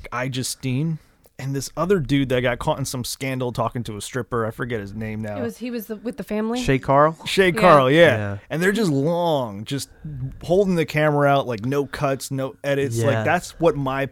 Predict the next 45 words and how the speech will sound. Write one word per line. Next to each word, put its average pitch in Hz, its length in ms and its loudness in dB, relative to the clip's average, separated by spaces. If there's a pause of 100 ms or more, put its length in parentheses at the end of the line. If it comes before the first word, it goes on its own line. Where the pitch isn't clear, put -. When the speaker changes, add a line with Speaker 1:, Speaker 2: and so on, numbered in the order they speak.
(100)
Speaker 1:
mind 127 520 -6
was, 135 440 -2 (160)
Speaker 3:
Oh, 117 100 0
yeah. 107 280 -4
Speaker 1:
what 135 140 4
I 127 80 2
thought 131 260 0
a 117 60 -4
vlog 117 320 -2
was. 113 480 -2
And 123 120 -4
then 123 240 -6
I'm 127 100 -10
just 131 180 -12
picturing, 131 420 0 (320)
like, 135 100 -6
a 120 60 -4
newcomer 135 480 0
coming 123 240 -4
to 117 80 -4
YouTube, 120 480 -6 (320)
seeing 170 400 -2
a, - 20 -2
you-, 117 220 -2 (100)
uh, 117 180 -2
you 110 120 -6
know, 110 140 -4
a 101 40 -6
Casey 127 360 -4
Neistat 113 440 -4
vlog. 95 260 -8
It's 104 100 -10
like, 110 260 -8
"Oh, 123 240 -10
that's 90 300 -10
a 127 80 -6
vlog? 160 380 -10 (160)
Holy - 260 -4
Speaker 3:
Yeah. - 60 -6
Speaker 1:
crap, 226 260 -2
Speaker 2:
Yeah. 220 100 -6
Speaker 1:
that's 110 220 -6
awesome." 127 600 0
<laughs> - 20 -16
Speaker 3:
Yeah. 117 420 2